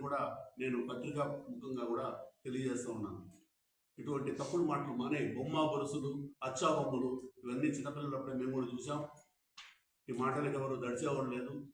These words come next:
నేను అభివృద్ధి చేస్తాను అంటే అభివృద్ధిని అడ్డుకునే వ్యక్తులు, సంస్కారం హీనులు ఎవరు కూడా ఇక్కడ లేరు. అభివృద్ధి ఏది చేస్తానన్నా రెడ్ కార్పెట్ వేసి ఇన్వైట్ చేస్తాం. నువ్వేదో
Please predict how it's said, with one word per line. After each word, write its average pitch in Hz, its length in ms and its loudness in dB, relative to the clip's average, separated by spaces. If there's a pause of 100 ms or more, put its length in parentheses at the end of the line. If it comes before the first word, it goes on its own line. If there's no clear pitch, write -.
(140)
నేను 120 140 2
అభివృద్ధి 170 380 8
చేస్తాను 175 640 8
అంటే 170 200 6 (340)
అభివృద్ధిని 165 580 8
అడ్డుకునే 170 480 6
వ్యక్తులు, 190 340 4 (160)
సంస్కారం 170 540 2 (100)
హీనులు 180 360 6 (340)
ఎవరు 160 220 4
కూడా 160 280 6
ఇక్కడ - 160 0 (120)
లేరు. 175 200 6 (340)
అభివృద్ధి 156 380 6 (120)
ఏది 160 220 4
చేస్తానన్నా 151 560 4 (140)
రెడ్ 139 200 -4
కార్పెట్ 156 420 2
వేసి 139 260 -2 (400)
ఇన్వైట్ 143 280 2
చేస్తాం. 135 320 0 (880)
నువ్వేదో 135 300 2